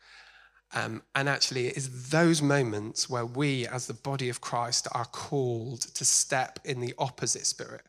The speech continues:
and to bring honor onto that person. And I don't know if any of you have ha-, had any experience of someone just completely disarming gossip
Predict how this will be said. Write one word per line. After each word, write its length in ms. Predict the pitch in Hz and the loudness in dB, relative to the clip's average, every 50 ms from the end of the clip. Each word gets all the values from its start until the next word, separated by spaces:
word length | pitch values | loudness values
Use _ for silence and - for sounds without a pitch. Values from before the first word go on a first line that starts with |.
| - - - - - | -20 -20 -16 -10 -8
and 140 | 120 120 | -6 -4
to 80 | - - | -4 -2
bring 220 | 123 135 123 120 - _ | -2 -2 -2 -2 -4 _
honor 340 | - 135 131 131 127 120 117 120 | 0 0 2 2 2 0 -2 -2
onto 260 | 131 120 120 - - | -4 -6 -6 -4 -2
that 160 | 127 117 - | -4 -4 -4
person. 420 | - - 117 120 117 - - 117 120 | -6 -6 -4 -2 0 -2 -2 -2 -4
And 120 | 120 127 | -2 0
I 80 | 135 135 | 0 2
don't 160 | 143 143 135 | 2 0 0
know 60 | 131 | 0
if 80 | 127 135 | -2 -2
any 280 | 139 135 135 127 123 | -2 0 0 0 -2
of 80 | 120 120 | -2 -4
you 140 | 123 120 123 | -4 -4 -4
have 100 | 123 120 | -2 -2
ha-, 220 | 127 123 120 - - | -2 -2 -4 -6 -8
had 220 | - - 139 127 127 | -4 -2 0 0 0
any 140 | 120 123 123 | 0 -2 -2
experience 880 | 120 - - - - - 151 147 147 139 123 117 117 113 127 - - - - - - - - | 0 0 0 0 2 4 4 4 6 4 4 2 2 0 0 -2 -2 -2 -6 -12 -14 -4 -2
of 120 | 139 131 123 | 2 4 6
someone 300 | - - 156 143 131 131 | 6 6 4 2 0 0
just 160 | 147 151 - | 0 0 0
completely 840 | - 175 175 156 - - - 196 196 196 202 208 185 - 151 143 123 | 2 0 0 0 -2 2 6 6 6 6 6 2 0 0 -2 -4 -2
disarming 760 | - 147 - - 143 143 135 127 117 110 110 117 120 - 143 - - - _ _ - 147 | -2 -2 0 2 4 4 4 4 2 0 -4 -6 -6 -8 -10 -12 -18 -20 _ _ -14 -6
gossip 580 | - 143 135 131 - - - - 113 - - | -2 -2 2 4 4 2 2 0 -6 -10 -14